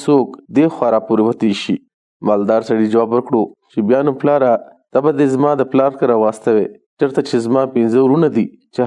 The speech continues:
هغوی خبردار کړي، هسې نه چې هغوی هم د دې عذاب ځای ته راشي." خو ابراهیم ورته وویل چې د هغوی سره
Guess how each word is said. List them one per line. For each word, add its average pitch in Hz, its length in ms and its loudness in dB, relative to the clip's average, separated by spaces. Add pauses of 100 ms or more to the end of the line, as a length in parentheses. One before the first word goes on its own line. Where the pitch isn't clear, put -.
هغوی 110 400 0
خبردار 110 540 -2
کړي، 120 160 0 (340)
هسې 117 260 -2
نه 156 60 -2
چې 143 140 -2 (100)
هغوی 123 400 2
هم 156 100 -2
د 135 140 0
دې 127 260 0
عذاب 117 360 0
ځای 117 180 0
ته 117 100 2
راشي." 117 300 -2 (640)
خو 110 80 2
ابراهیم 107 360 0
ورته 113 240 0
وویل 117 260 2 (340)
چې - 120 -6
د 117 160 0
هغوی 120 380 0
سره 127 160 0